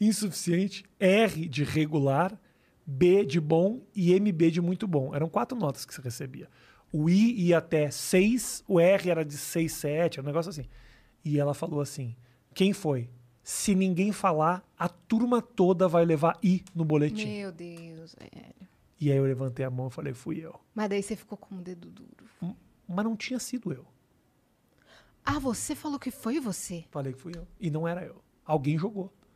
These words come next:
Speaker 1: E eu falei, "Todo mundo vai ganhar I? Não tá justo isso." E eu levantei a mão, falei, "Fui eu." E eu ganhei I e peguei recuperação no final do ano por causa disso.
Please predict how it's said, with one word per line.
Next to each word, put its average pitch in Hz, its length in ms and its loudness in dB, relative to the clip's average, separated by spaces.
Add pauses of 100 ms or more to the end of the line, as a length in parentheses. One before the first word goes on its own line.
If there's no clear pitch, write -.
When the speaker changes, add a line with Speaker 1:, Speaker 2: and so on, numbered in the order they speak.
(480)
Speaker 1:
E 147 160 0
eu 143 80 2
falei, 131 460 -6 (680)
"Todo 202 240 2
mundo 196 360 2
vai 147 160 2
ganhar 127 360 -2
I? 196 300 -2
Não 147 180 0
tá 147 200 0
justo 214 420 -4
isso." 208 340 -6 (540)
E 143 80 2
eu 143 80 6
levantei 147 300 0
a 202 40 -2
mão, 185 200 0
falei, 151 180 -8
"Fui 214 240 -6
eu." 196 100 -8 (1000)
E 156 260 2
eu 151 100 6
ganhei 151 260 6
I 208 320 2
e 208 80 0
peguei 180 240 4
recuperação 233 520 2
no 254 60 -2
final 262 200 -2
do 302 120 -2
ano 277 160 -2
por - 80 -16
causa 131 200 -4
disso. 131 260 -12